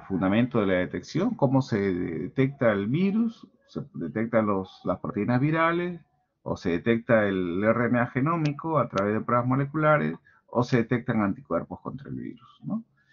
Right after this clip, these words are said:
Estos dos son pruebas directas y esta es una prueba indirecta, porque es la respuesta del organismo contra el virus. Pero recuerden que esta prueba es de diagnóstico tardío y que actualmente no se recomienda para ser usado como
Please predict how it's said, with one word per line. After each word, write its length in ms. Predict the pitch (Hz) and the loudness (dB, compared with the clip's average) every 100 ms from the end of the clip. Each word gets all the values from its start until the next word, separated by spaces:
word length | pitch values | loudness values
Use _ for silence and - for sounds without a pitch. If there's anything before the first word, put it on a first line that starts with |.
| _ _ _ | _ _ _
Estos 300 | - 110 123 | -2 -2 2
dos 520 | 123 139 151 - - _ | 4 6 4 -4 -18 _
son 220 | - 95 | -8 -6
pruebas 260 | - 107 110 | 0 0 2
directas 540 | 127 147 151 147 131 | 2 2 0 -4 -2
y 60 | 90 | -4
esta 160 | - | -6
es 80 | - | -10
una 180 | - 82 | -4 -4
prueba 260 | - 76 76 | -2 -4 -4
indirecta, 600 | 78 76 69 69 _ - | -4 -6 -6 -8 _ -20
porque 280 | - - 82 | -20 -8 -4
es 60 | 85 | 0
la 160 | 95 | 2
respuesta 400 | 92 95 95 - | 0 -2 -4 -2
del 80 | 104 | 0
organismo 560 | 110 110 107 95 85 - | 0 0 0 0 -2 -6
contra 460 | 85 87 67 69 | -2 -2 -2 -6
el 80 | 65 | -10
virus. 500 | - 73 - - _ - | -12 -16 -16 -20 _ 0
Pero 160 | 101 | 4
recuerden 420 | 123 123 135 135 131 | 4 4 2 2 2
que 160 | 127 | 0
esta 240 | 135 143 139 | 0 0 -2
prueba 460 | 123 110 113 123 _ _ _ | 0 0 -2 -4 _ _ _
es 120 | - 101 | -2 2
de 120 | 101 | 4
diagnóstico 600 | 104 85 95 - - 87 | 4 4 0 -2 -6 -6
tardío 560 | 87 87 85 82 78 | -6 -4 0 0 0
y 140 | 76 76 | -2 -4
que 120 | 80 | -6
actualmente 600 | 76 101 101 117 110 98 | -4 0 4 4 2 0
no 460 | 90 98 107 120 127 | 2 4 4 4 2
se 800 | - 123 113 117 131 123 127 - _ _ _ _ - | -2 -2 0 2 2 0 -2 -6 _ _ _ _ -4
recomienda 640 | 101 - 107 107 113 104 | -4 2 4 4 4 2
para 160 | 92 - | -2 -4
ser 160 | 92 | -2
usado 500 | 92 - 98 95 98 | -2 -2 0 2 0
como 360 | - 78 82 73 | -2 -4 -4 -6